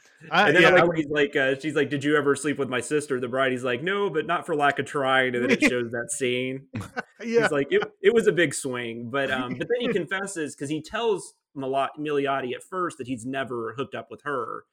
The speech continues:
Speaker 1: Mm-hmm.
Speaker 2: But then you find out he's actually hooked up with her several times.
Speaker 1: Yeah.
Speaker 2: Um, and that was a, that was a weird, I mean, I, I'm not a, I'm not a, I, I kinda liked that the movie went there because I thought that was interesting. I don't know that they do a ton with it after the fact.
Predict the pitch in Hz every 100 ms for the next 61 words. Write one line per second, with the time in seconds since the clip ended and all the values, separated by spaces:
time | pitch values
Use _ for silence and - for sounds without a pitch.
0 | - 143 139 131 127 165 170 156 139 135
1 | 131 123 131 123 139 - 123 123 - 117
2 | 117 123 110 - - 185 131 120 117 98
3 | - 60 - - 156 160 139 117 113 120
4 | - 123 117 113 110 123 _ 165 180 226
5 | 226 175 156 - 180 233 202 190 165 165
6 | 160 135 - 175 175 185 - 233 254 175
7 | 147 - 185 220 208 240 - 160 185 185
8 | 247 254 165 180 170 143 143 131 120 131
9 | 151 190 185 180 151 135 117 - 143 139
10 | 131 123 110 113 - 156 165 156 135 110
11 | 120 147 151 143 143 151 143 131 107 98
12 | 104 160 214 254 247 226 226 233 240 233
13 | 139 147 185 233 226 233 240 247